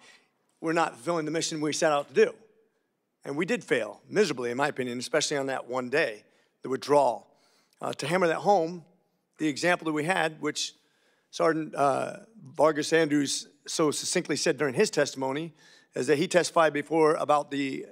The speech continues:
Kabul airport bomb-, uh, bombing. In his testimony, he informed the committee that his team was tracking a suspected terrorist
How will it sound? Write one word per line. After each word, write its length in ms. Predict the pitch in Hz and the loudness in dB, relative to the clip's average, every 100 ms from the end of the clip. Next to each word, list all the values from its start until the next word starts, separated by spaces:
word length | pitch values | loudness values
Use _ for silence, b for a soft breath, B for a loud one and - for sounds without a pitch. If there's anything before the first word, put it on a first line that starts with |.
| - _ _ | -20 _ _
Kabul 380 | - 156 156 156 - | 2 4 4 0 2
airport 360 | 147 147 151 139 | 0 4 2 4
bomb-, 280 | 147 143 - | 2 2 -2
uh, 120 | - 127 | -2 2
bombing. 280 | 147 151 | 2 2
In 60 | 143 | -2
his 160 | 135 - | -4 0
testimony, 380 | 165 - 156 | 0 0 0
he 60 | 143 | 0
informed 500 | 143 - 180 185 170 | -2 0 2 2 2
the 120 | 147 | -2
committee 380 | 139 156 170 165 | -2 -2 0 2
that 220 | 143 139 | 2 0
his 200 | 135 185 | 0 -4
team 300 | - 180 170 | -2 -2 0
was 160 | 147 131 | 0 -2
tracking 440 | - 180 175 185 | 2 2 2 -2
a 60 | 139 | -4
suspected 480 | - - 180 180 165 | -6 -2 -2 -2 0
terrorist 400 | 160 143 147 | 2 2 0